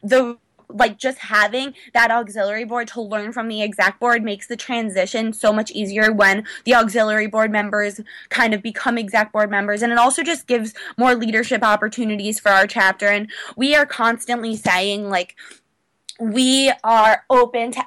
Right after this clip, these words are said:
any projects our members wanna do. Me and the rest of the board and the rest of our members just want every person to have the best experience within Timid as possible.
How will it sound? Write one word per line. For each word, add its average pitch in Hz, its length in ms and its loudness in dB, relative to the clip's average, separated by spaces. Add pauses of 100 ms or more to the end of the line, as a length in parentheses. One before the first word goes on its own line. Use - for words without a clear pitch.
any 262 240 2
projects 220 480 2
our 233 80 2
members 220 400 0
wanna 214 240 4
do. 220 460 0 (340)
Me 254 280 2
and 254 120 4
the 247 100 2
rest 214 380 0
of 214 300 4 (320)
the 247 80 -2
board 294 280 4
and 269 120 -2
the 247 60 -2
rest 247 280 0
of 254 100 0
our 247 140 4
members 226 500 -2
just 240 160 -6
want 240 280 0
every 240 320 -2
person 226 400 -6
to 226 80 -2
have 214 200 0
the 220 80 -4
best 214 240 0
experience 214 800 -4
within 220 300 -2
Timid 214 260 -2
as 214 140 -2
possible. 247 580 2